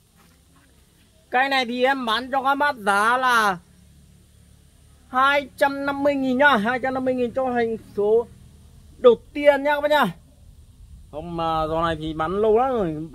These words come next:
chả bán nào yêu, bây giờ xuống tí nhá. Đây, xuống giá một tí thôi. Xuống giá hết cớ là hai trăm rưỡi rồi các bác ạ. Còn xuống, xuống nữa là không xuống nữa đâu.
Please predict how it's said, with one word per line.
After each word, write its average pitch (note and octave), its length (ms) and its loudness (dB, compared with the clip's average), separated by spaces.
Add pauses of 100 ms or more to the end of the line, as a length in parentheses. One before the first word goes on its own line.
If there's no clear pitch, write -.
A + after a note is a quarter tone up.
chả D#3+ 180 -6
bán G#3+ 120 -4
nào F#3 240 -4
yêu, G#3+ 380 0
bây F3 200 -6
giờ F3 160 -4
xuống F#3 320 -8
tí F#3+ 280 -6
nhá. A3+ 140 -4 (1040)
Đây, E3 140 -12
xuống E3 300 -8
giá D#3 180 -4
một F#3 140 -8
tí D#3+ 140 -8
thôi. E3+ 120 -6 (1080)
Xuống D#3+ 200 -8
giá F3 200 -4
hết G#3 120 -4 (100)
cớ E3 200 -4
là G3 160 0
hai E3+ 160 -4
trăm E3+ 200 -6
rưỡi D3+ 160 -6
rồi F3+ 160 -4
các D#3+ 60 -4
bác E3+ 120 -6
ạ. E3 180 -10 (180)
Còn A#2+ 100 -12
xuống, D#3 480 -8 (120)
xuống D3 180 -6
nữa D#3 120 -4
là F3+ 140 -2
không E3+ 280 -10
xuống D3+ 160 -4
nữa F3 100 -2
đâu. F#3 100 0